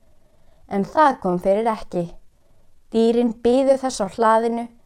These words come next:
að eldurinn kulnaði út. Að lokum hafði Guðrún brennt öllum þeim rúmfötum sem til voru í kotinu,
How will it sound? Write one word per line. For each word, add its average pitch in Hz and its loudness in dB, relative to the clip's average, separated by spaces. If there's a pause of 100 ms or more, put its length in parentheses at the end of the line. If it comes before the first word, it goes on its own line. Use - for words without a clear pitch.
(140)
að 269 4
eldurinn 240 -2
kulnaði 202 -2
út. 175 -6 (1400)
Að 196 2
lokum 247 2 (100)
hafði 202 -2
Guðrún 285 4
brennt 185 -2 (100)
öllum 294 2
þeim 262 -2
rúmfötum 208 -2 (340)
sem 294 -2
til 320 0
voru 196 0
í 233 -4
kotinu, 190 -2